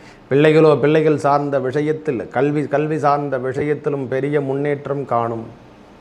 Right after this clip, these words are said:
நல்ல ஒரு அமைதி பெறுங்க, சந்தோஷமா இருக்குங்க. எனக்கு தெரிஞ்ச வரைக்கும் இனிமேல் அவர்கள் வாழ்வில் துன்பம் என்பது இல்லை. இந்த நூத்தி முப்பத்தொம்போது நாட்கள் தான் இல்லை, இந்த வக்ர பெயர்ச்சியில் இனிமேல் துன்பங்கள் என்பது அவங்க வாழ்வில் வராது. ஒவ்வொரு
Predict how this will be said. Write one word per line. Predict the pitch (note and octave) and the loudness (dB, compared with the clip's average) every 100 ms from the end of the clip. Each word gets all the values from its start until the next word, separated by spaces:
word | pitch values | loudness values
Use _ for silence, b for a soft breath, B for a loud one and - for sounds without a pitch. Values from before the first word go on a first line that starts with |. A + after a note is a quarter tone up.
| - B B B B B B2+ | -20 B B B B B 4
நல்ல | D#3+ G3 F3 | 6 8 6
ஒரு | D3+ | 6
அமைதி | F3 F#3+ E3+ | 6 6 6
பெறுங்க, | E3+ E3 C#3+ - | 6 4 0 -4
சந்தோஷமா | C#3 F#3 G3+ G3 F#3 | 0 2 4 2 2
இருக்குங்க. | F#3+ E3+ D#3+ E3 - - b b b B2 | 2 -2 -4 -8 -18 -20 b b b -2
எனக்கு | C3+ C3+ C3+ | 0 2 2
தெரிஞ்ச | D#3+ F3 F3 | 2 2 2
வரைக்கும் | E3+ G3 G3 D3 | 2 0 0 2
இனிமேல் | D#3 F3+ F3+ C3 | 2 2 0 -2
அவர்கள் | C3+ C3+ B2+ C3+ | -2 -2 2 4
வாழ்வில் | D#3 D#3+ D#3+ - | 4 2 -4 -4
துன்பம் | D#3 D#3 E3 D3+ D3 | -2 0 0 0 -2
என்பது | C#3 B2+ B2 C#3 | -2 -4 -2 -2
இல்லை. | D3+ D#3 - - B B | -2 -6 -10 -20 B B
இந்த | - A#2 | -6 -2
நூத்தி | C3+ D#3 E3 D3 | 0 0 0 0
முப்பத்தொம்போது | C#3+ - C#3+ C3+ C#3 B2+ B2+ | 0 -2 -2 0 0 0 0
நாட்கள் | D3+ C#3+ D3 C#3+ | 0 0 0 0
தான் | D3 C#3 | 0 -2
இல்லை, | C#3 - - - - B B B | -6 -10 -20 -20 -20 B B B
இந்த | A#2 A#2+ | -2 0
வக்ர | B2+ E3 D#3+ | 2 4 6
பெயர்ச்சியில் | D#3 D3 D3+ C3+ | 4 4 2 2
இனிமேல் | B2+ C#3+ D#3+ D#3 | 2 2 2 2
துன்பங்கள் | D3+ D3+ E3 D#3+ D3 | 0 2 2 2 2
என்பது | C#3 C3+ C3+ | 2 0 0
அவங்க | B2+ A#2+ A#2 A#2+ | 0 -2 0 2
வாழ்வில் | C3+ C#3+ C#3 A2+ | 2 2 -2 -2
வராது. | A#2 C3+ C#3+ - - - - - - - B B B B2 | 0 2 0 -4 -16 -20 -20 -20 -20 -20 B B B 0
ஒவ்வொரு | C#3+ D3 D#3 | 2 4 4